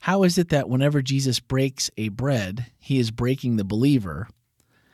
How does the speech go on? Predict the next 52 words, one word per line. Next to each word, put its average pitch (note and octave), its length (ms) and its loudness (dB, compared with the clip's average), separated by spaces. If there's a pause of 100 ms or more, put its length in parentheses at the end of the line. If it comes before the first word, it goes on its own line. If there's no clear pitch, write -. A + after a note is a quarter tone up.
(240)
And A#2+ 160 2
Stanley C#3+ 340 2
said, A#2+ 220 0
"Correct F3+ 220 0
me G3 60 4
if D#3 100 0
I'm C3 160 0
wrong C3+ 240 0
or A#2+ 120 2
if - 100 -4
I A2 80 -2
missed D#3 220 0
something D#3 240 -2
that B2 120 -6
Ken B2+ 200 -4
said, C#3 280 -2
but A#2+ 100 -4
I A2+ 40 -2
believe B2 300 -2
that A#2 160 -6
breaking A2+ 340 -4
bread C3 260 0
symbolized A2 460 -4
Christ's G#2 280 -8
body F#3 300 2
being G#2+ 200 -4
broken." F2+ 480 -6 (640)
And B2 380 2
then B2+ 260 0
he, B2 480 -6 (100)
Jahimi B2 440 0
said, B2 360 0
"That's D#3 300 0
what E3+ 80 0
I C3 120 2
thought F#3 340 -2
in A#2+ 80 0
the A#2 80 -2
old A#3 240 0
days, A2+ 240 0
but - 180 -6
none D#3 160 2
of E3+ 120 2
Jesus' C3 400 -2
frames, A#2+ 760 -2
I'm A2 140 -4
assuming A#2 320 -2
his A2 160 -2
bones, A2+ 480 -2
really B2+ 260 2
got A2 240 -6
broken. C3+ 480 0